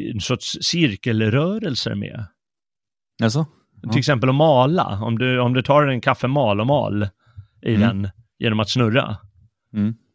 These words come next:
Speaker 1: då
Speaker 2: Det får
Speaker 1: är
Speaker 2: man inte
Speaker 1: det
Speaker 2: göra.
Speaker 1: en, eh, förbjuden handling många gånger under de här, eh, eh, dagarna under december.
Speaker 2: Under hela december?
Speaker 1: Ja, men flera, flera utav dagarna.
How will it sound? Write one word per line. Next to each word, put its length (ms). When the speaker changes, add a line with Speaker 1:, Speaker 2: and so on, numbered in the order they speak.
Speaker 1:
då 200
Speaker 2:
Det 60
får 100
Speaker 1:
är 40
Speaker 2:
man 100
inte 140
Speaker 1:
det 100
Speaker 2:
göra. 340
Speaker 1:
en, 220
eh, 140
förbjuden 440
handling 580
många 260
gånger 420
under 280
de 120
här, 480
eh, 100
eh, 300
dagarna 680
under 580
december. 720
Speaker 2:
Under 180
hela 180
december? 460
Speaker 1:
Ja, 360
men 180
flera, 340
flera 260
utav 160
dagarna. 460